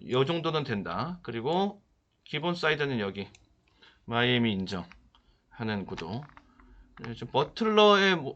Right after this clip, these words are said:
컨디션이 조금 들쭉날쭉, 어, 한 상태, 뭐, 기-, 에, 이 몸 건강 상태에 있어서 좀 몸이 계속 이제 부상을 역시 이제 달고, 잔부상, 올 시즌 내내 잔부상 달고 뛰면서 아예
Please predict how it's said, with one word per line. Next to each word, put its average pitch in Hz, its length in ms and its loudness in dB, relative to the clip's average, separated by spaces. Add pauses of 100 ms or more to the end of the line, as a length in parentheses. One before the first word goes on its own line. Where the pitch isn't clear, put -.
컨디션이 196 460 0
조금 170 520 0 (220)
들쭉날쭉, 151 800 0 (240)
어, 120 320 -2
한 160 280 -4
상태, 131 480 -4 (680)
뭐, - 160 -14
기-, 170 220 -2
에, 147 640 0
이 131 420 -4 (240)
몸 147 400 10 (120)
건강 185 320 8
상태에 156 400 2 (340)
있어서 123 300 -2
좀 151 100 -2
몸이 131 260 0 (540)
계속 135 200 -4
이제 135 100 -4
부상을 160 580 8
역시 135 160 4
이제 151 140 4
달고, 135 500 0
잔부상, 180 500 2
올 170 100 2
시즌 214 200 -2
내내 185 240 2
잔부상 175 380 -2
달고 170 320 0
뛰면서 160 580 -2 (300)
아예 156 240 0